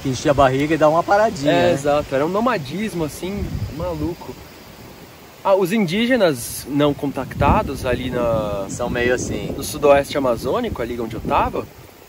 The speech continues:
Speaker 2: ele, eles realizam, é, migrações, né? Ele, eles
Speaker 1: E por causa do alimento.
Speaker 2: A gente não sabe se é por causa do alimento, mas provavelmente por causa do alimento, por causa do, da várzea do rio que vai subindo e descendo.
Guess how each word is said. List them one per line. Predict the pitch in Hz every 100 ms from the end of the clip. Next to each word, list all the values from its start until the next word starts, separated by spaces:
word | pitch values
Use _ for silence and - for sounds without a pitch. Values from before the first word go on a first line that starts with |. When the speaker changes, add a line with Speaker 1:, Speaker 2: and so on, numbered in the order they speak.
| - - -
Speaker 2:
ele, | 131 143
eles | 135 135 160 - -
realizam, | 151 156 160 151 151 185 202 190
é, | 180 165 151 131 117 104 98 92 - - - - - - -
migrações, | 156 262 294 285 285 240
né? | 220 240 - - - - - - - - -
Ele, | 135
eles | 143 131 131 143 127 139
Speaker 1:
E | -
por | 127
causa | - 123 117
do | 127
alimento. | 131 123 101 85 92 101 - -
Speaker 2:
A |
gente | 151 175 -
não | 202
sabe | - 196 202
se | 202
é |
por | 202
causa | - 185
do | 175
alimento, | 196 269 302 175 143
mas | 131
provavelmente | - 139 147 156 147 160 -
por | -
causa | 185 185
do | 196
alimento, | 233 185 202 202
por | -
causa | 165 156
do, | 147 135
da | 127
várzea | 120 123 135 139
do | 131
rio | 123 131
que | 113
vai | 120
subindo | 120 - 110 123 147
e | 131
descendo. | 107 - 117 135 160